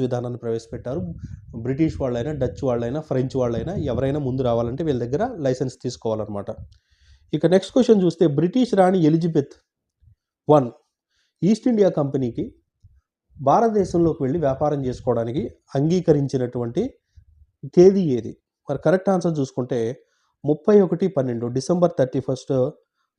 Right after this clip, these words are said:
సిక్స్టీన్ హండ్రెడ్ ఈ సమయంలో ఈస్ట్ ఇండియా కంపెనీ అనుమతి తీసుకొని భారతదేశానికి రావడం జరిగింది. ఇక నెక్స్ట్ క్వశ్చన్ చూస్తే Cape of Storms, స్టార్మ్స్ అంటే మనకి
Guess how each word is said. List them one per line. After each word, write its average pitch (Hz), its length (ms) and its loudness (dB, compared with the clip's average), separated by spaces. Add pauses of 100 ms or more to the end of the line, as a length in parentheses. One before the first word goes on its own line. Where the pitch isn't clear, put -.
(500)
సిక్స్టీన్ 147 520 -2
హండ్రెడ్ 113 300 -6 (300)
ఈ 135 100 -4
సమయంలో 113 480 -4 (480)
ఈస్ట్ 151 240 -2
ఇండియా 139 220 2
కంపెనీ 120 220 -8
అనుమతి 120 320 -4
తీసుకొని 143 360 -6 (480)
భారతదేశానికి 123 680 -2 (200)
రావడం 117 360 0
జరిగింది. 110 360 -8 (880)
ఇక 143 160 2 (120)
నెక్స్ట్ 175 220 -2
క్వశ్చన్ 220 320 4
చూస్తే 156 220 2 (200)
Cape 247 320 8
of 214 80 2 (100)
Storms, 147 460 6
స్టార్మ్స్ 196 480 2
అంటే 160 160 0
మనకి 143 340 -4